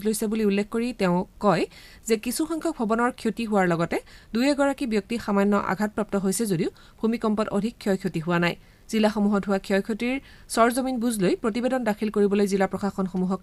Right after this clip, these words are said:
নিৰ্দেশ দিয়া বুলি মুখ্যমন্ত্ৰীয়ে জানিবলৈ দিয়ে। ইফালে ৰাজ্যখনত হোৱা প্ৰবল ভূঁইকঁপৰ পাছতে প্ৰধানমন্ত্ৰী নৰেন্দ্ৰ মোদীয়ে মুখ্যমন্ত্ৰী সৰ্বানন্দ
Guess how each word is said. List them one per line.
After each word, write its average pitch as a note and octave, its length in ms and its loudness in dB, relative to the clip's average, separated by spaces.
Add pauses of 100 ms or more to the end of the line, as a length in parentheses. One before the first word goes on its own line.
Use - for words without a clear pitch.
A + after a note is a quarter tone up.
নিৰ্দেশ G3 300 0
দিয়া F#3+ 160 2
বুলি G#3+ 120 -4 (100)
মুখ্যমন্ত্ৰীয়ে F3 460 -2
জানিবলৈ E3 400 0
দিয়ে। F3 120 2 (480)
ইফালে A3+ 320 2 (320)
ৰাজ্যখনত C4 540 4
হোৱা E4+ 180 2
প্ৰবল A3+ 340 4
ভূঁইকঁপৰ B3 440 -2
পাছতে F#3+ 360 0
প্ৰধানমন্ত্ৰী G#3 460 2
নৰেন্দ্ৰ G#3+ 320 4
মোদীয়ে C4 220 -4 (100)
মুখ্যমন্ত্ৰী G3+ 480 0
সৰ্বানন্দ F#3 380 0